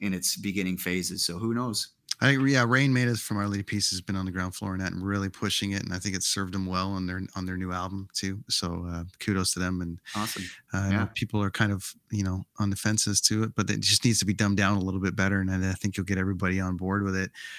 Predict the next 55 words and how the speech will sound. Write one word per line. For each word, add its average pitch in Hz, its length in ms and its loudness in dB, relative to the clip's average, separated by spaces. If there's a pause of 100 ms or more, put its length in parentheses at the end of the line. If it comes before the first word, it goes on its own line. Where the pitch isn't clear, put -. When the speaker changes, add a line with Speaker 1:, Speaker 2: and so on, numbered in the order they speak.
(140)
Speaker 2:
Uh, 110 140 4
Speaker 1:
Mm-hmm. 120 80 2
Speaker 2:
okay, 131 180 4
last 131 240 6
couple 131 240 2
wins 117 180 4
here, 120 140 4
and 107 80 4
then 107 140 2
I'll 107 80 0
let 104 120 0
you 107 120 0
roll. 117 400 2
Um, 110 420 2 (680)
so 156 460 6 (280)
Speaker 1:
Because 135 280 4
the 120 60 4
sun's 143 280 6
going 117 260 4
down, 107 160 4
as 101 80 2
you 107 100 2
can 104 40 2
see, 107 160 4
I'm 101 100 4
getting 92 220 0
darker 98 320 2
and 95 80 2
darker. 98 220 2
Speaker 2:
You're 165 120 6
getting 160 200 6
dark. 147 200 2
Well, 135 300 0
I'm 139 180 0
already, 117 240 2 (100)
it's 127 140 0
already 151 260 6
Speaker 1:
<laughs> - 60 4
Speaker 2:
dark 143 280 4
and 127 120 6
freezing 147 600 4
here. 139 180 2
I 131 60 2
got 139 120 2
a 131 40 0
Saskatchewan 135 840 2
Monday 120 460 0
happening 104 400 -4
here 107 300 0
<laughs> 117 100 0
Speaker 1:
Oh, 151 240 4
Speaker 2:
as 147 240 2
Speaker 1:
no. - 60 0
Speaker 2:
far 139 100 2
as, 135 180 -2